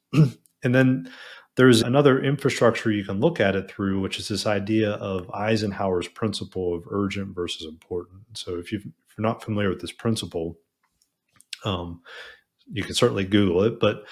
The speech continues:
to trim it down for the purposes of this audience, uh, E-, Eisenhower's important urgent principle is there's actually four different, um,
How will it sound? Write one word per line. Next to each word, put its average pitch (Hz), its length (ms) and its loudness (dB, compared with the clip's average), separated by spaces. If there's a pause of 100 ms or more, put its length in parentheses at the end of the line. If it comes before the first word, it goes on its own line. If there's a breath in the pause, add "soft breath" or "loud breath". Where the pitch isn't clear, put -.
(300 loud breath)
to 101 200 2
trim 127 260 -2
it 117 120 2
down 101 520 0
for - 180 -10
the 90 100 -6
purposes 95 400 -6
of 90 140 -8
this 147 240 2
audience, 90 520 -4 (720 loud breath)
uh, 107 200 -4 (120)
E-, 143 40 -2 (100)
Eisenhower's 117 1080 4 (300)
important 110 600 -2
urgent 110 460 0
principle 98 640 -6
is 95 520 -6
there's 101 160 -6
actually 117 300 0
four 156 440 2
different, 104 540 -2 (640)
um, 92 560 -14